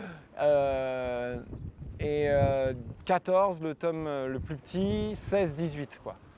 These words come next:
Donc tu vois, c'est du gros, gros, gros format. Et, euh, c'est, euh, c'est assez intéressant parce que, euh, c'est là que tu te rends compte que le mec, il devait avoir, euh,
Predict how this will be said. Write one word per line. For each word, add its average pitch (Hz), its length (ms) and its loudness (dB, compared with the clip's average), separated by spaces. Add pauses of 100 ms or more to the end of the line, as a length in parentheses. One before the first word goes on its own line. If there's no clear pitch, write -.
(200)
Donc 120 120 -10
tu 143 100 -12
vois, 170 100 0
c'est 156 140 -6
du 127 140 -8
gros, 156 420 -2
gros, 190 480 0
gros 151 240 -4
format. 139 560 -2 (720)
Et, 147 380 0
euh, 120 1120 -2 (1160)
c'est, 175 560 0
euh, 120 720 2
c'est - 140 -4
assez 139 200 0
intéressant 208 520 2
parce 185 180 -2
que, 170 100 -2
euh, 139 280 4 (360)
c'est - 140 0
là 180 100 6
que 170 60 -4
tu - 100 -8
te 160 80 -10
rends 175 160 -2
compte 202 240 -2
que - 100 -2
le 156 100 0
mec, 185 240 -2
il 151 60 -6
devait 135 140 -2
avoir, 143 400 4
euh, 123 200 2